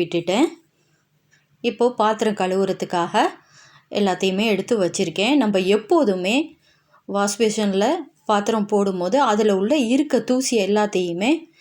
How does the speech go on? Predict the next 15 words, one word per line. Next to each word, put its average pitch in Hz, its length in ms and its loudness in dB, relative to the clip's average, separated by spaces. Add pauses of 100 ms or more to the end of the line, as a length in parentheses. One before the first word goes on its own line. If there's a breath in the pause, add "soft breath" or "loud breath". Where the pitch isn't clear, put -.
(500 soft breath)
எடுத்துடணும். 202 600 0
அதாவது 185 260 0 (100)
கருவேப்பிலை, 190 600 0
வெங்காயம் 190 560 -2
இந்த 196 140 -2
மாதிரியெல்லாம் 180 640 -2
இருக்கும். 185 360 -6 (560 soft breath)
டீ 240 80 0 (140)
தூள் 208 180 2 (540)
இதெல்லாம் 208 400 0
இருக்கும். 175 280 -4 (100)
அதையெல்லாம் 190 420 0
நம்ம 208 220 0
ஃபஸ்ட்டு 208 420 0
நம்ம 196 160 0